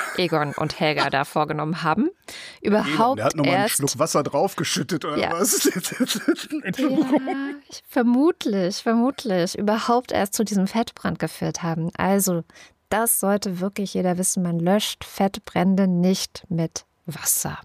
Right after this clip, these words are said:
Speaker 1: Deswegen habe ich's auch noch mal mit aufgenommen, weil ich dachte, hey,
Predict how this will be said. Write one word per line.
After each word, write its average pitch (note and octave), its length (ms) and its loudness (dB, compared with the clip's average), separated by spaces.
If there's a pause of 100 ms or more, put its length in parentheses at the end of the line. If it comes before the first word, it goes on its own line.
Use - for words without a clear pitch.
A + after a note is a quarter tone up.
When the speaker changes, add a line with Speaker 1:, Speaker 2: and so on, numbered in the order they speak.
(240)
Speaker 1:
Deswegen F#3+ 300 2
habe F#3+ 100 4
ich's - 80 -2
auch - 180 -4
noch F#3 160 0
mal A#3+ 120 4
mit F#3+ 120 2
aufgenommen, C#4 360 2
weil G3+ 80 2
ich - 80 -8
dachte, - 280 -2
hey, A3 300 0